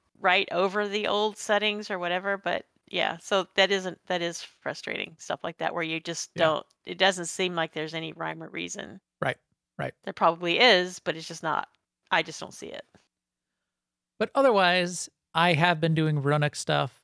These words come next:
Speaker 2: I've been working on my runic reputation because I'm gonna try to get through that. I, so on occasion, I've been doing some of the dailies and some of the heroics.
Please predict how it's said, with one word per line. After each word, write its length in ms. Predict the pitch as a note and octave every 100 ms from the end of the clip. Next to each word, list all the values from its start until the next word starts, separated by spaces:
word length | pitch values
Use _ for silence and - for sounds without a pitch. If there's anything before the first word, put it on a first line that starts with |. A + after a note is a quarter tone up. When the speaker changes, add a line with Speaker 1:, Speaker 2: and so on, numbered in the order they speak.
| _
Speaker 2:
I've 140 | D3+
been 120 | D3
working 200 | D3+ D#3 D#3+
on 80 |
my 100 | D3+
runic 440 | D3+ C#3+ C#3+ D3 - _ _ _ _ _ _ _ _ _ F3
reputation 840 | D3+ D3+ D#3+ - D3+ D#3+ E3+ D#3 _ _
because 220 | - C#3+
I'm 220 | C#3+ C#3 -
gonna 180 | - C#3
try 140 | B2+ C#3+
to 60 |
get 140 | D3 C#3
through 140 | C#3+
that. 420 | E3+ F#3 E3 D#3 _
I, 440 | C#3+ D3 D3+ D3+ D3+
so 460 | - E3 D3+ D3+ -
on 120 | E3
occasion, 500 | D#3 - F3 D#3+ E3+
I've 240 | E3 D#3 D3
been 140 | D3
doing 640 | C#3 D3+ C#3+ C#3+ C#3 C#3 E3 _
some 240 | - D3
of 140 | C#3+ C3
the 360 | C3+ - D#3 C#3
dailies 640 | F#3+ G3+ F#3+ F3 D#3+ C#3
and 100 | C#3
some 160 | - C#3+
of 60 |
the 60 | C3+
heroics. 600 | C#3+ D3+ E3 D#3+ -